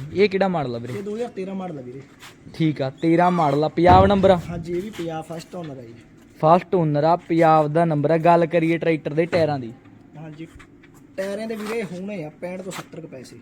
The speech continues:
Speaker 1: ਚਾਰੇ?
Speaker 2: ਚਾਰੇ।
Speaker 1: ਆ ਗੁੱਡੀਆਂ ਵਾਲੇ ਬਾਈ ਮੂਹਰੇ?
Speaker 2: ਹਾਂਜੀ, ਇਹਦੇ ਸ਼ੌਂਕ ਨੂੰ ਗੁੱਡੀਆਂ ਵਾਲੇ ਪਾਏ ਆ, ਸੋਹਣੇ ਲੱਗਦੇ ਆ।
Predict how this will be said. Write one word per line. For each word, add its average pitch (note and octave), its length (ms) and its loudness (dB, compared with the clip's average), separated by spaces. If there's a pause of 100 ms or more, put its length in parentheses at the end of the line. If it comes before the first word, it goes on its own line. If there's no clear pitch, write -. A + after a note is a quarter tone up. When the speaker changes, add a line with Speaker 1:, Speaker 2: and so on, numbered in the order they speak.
(140)
Speaker 1:
ਚਾਰੇ? F#3+ 320 6 (340)
Speaker 2:
ਚਾਰੇ। C#3 320 -14 (160)
Speaker 1:
ਆ F3 80 2
ਗੁੱਡੀਆਂ E3+ 360 2
ਵਾਲੇ G3 140 2
ਬਾਈ G3 120 2
ਮੂਹਰੇ? F#3+ 220 -2 (120)
Speaker 2:
ਹਾਂਜੀ, D#3+ 340 -10
ਇਹਦੇ G#3 140 -8
ਸ਼ੌਂਕ F#3 300 -8
ਨੂੰ F#3+ 80 -10
ਗੁੱਡੀਆਂ E3 260 -8
ਵਾਲੇ E3+ 180 -8
ਪਾਏ B2+ 280 -14
ਆ, C3 40 -14
ਸੋਹਣੇ E3+ 280 -10
ਲੱਗਦੇ C3 300 -10
ਆ। - 100 -20